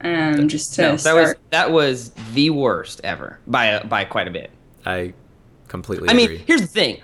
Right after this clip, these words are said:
Speaker 2: I had fun playing the game. A-, actually, that was sort of fun.
Speaker 3: I
Speaker 1: Yeah.
Speaker 3: actually didn't have any fun at all. I suck so bad. <laughs> It's been five weeks since I've played.
Speaker 2: Well, yeah, I mean, what do you expect? Um, dude, I had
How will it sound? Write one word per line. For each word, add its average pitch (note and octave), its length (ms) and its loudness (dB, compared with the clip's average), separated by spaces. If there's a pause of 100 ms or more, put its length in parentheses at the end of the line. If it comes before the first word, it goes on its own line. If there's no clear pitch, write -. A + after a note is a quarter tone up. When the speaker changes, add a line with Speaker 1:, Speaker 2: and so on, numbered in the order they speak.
Speaker 2:
I D3+ 80 0
had D#3+ 120 0
fun D3+ 180 -4
playing A#2 200 -6
the F#2+ 40 -14
game. B2 220 -8
A-, D3 200 -4
actually, D3 320 -4
that G#2+ 180 -4
was A#2 240 -6 (220)
sort G#2+ 280 -8
of - 60 -16
fun. F#2 340 -8
Speaker 3:
I E3 180 0
Speaker 1:
Yeah. C4 140 6
Speaker 3:
actually C3+ 320 2
didn't A2+ 200 0
have G#2+ 140 -2
any G2+ 120 -4
fun G2 160 -6
at F#2+ 80 -6
all. G2 280 0
I A#2 120 2
suck C#3 320 0
so A#2 240 0
bad. A2+ 380 -2 (300)
<laughs> - 320 -10
It's C#3+ 160 2
been F3 220 0
five E3 300 4
weeks F3 180 0
since E3 160 -6
I've D#3+ 180 0
played. C#3 400 0 (720)
Speaker 2:
Well, G2+ 220 -6
yeah, G1+ 300 -12
I - 60 -20
mean, B1+ 340 -18
what B1+ 120 -16
do - 40 -18
you - 60 -18
expect? - 460 -14 (380)
Um, A#2+ 640 0 (2250)
dude, F3+ 360 -2
I D3+ 200 -2
had C3 580 -2